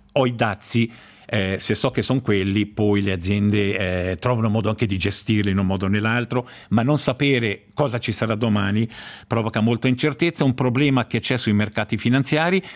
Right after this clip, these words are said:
a parte il rischio di una riduzione dell'attività economica, il fatto che questi dazi, come si è già detto, potrebbero riportare l'inflazione a salire, le banche centrali a smettere di tagliare tassi,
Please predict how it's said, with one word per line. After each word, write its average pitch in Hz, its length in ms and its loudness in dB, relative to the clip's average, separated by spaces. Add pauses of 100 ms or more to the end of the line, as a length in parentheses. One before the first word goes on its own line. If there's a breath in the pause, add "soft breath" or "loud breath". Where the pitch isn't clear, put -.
(140 loud breath)
a - 120 -4
parte 110 380 -2
il 87 60 -2
rischio 107 420 0
di 92 320 2
una 90 200 0
riduzione 90 520 -2
dell'attività 92 580 -2
economica, 135 640 0 (280 loud breath)
il 170 100 0
fatto 107 320 -2
che - 140 -8
questi - 300 -2
dazi, 101 400 -2
come 95 180 -2
si - 120 -2
è - 20 -2
già 107 140 0
detto, 113 400 0 (260 loud breath)
potrebbero 160 680 0
riportare 139 800 0
l'inflazione 123 680 2
a 98 40 -4
salire, 135 600 2 (220 loud breath)
le - 200 -2
banche 143 380 -2
centrali 123 600 0
a 78 40 -6
smettere 117 540 0
di 110 120 0
tagliare 110 400 -2
tassi, - 480 -2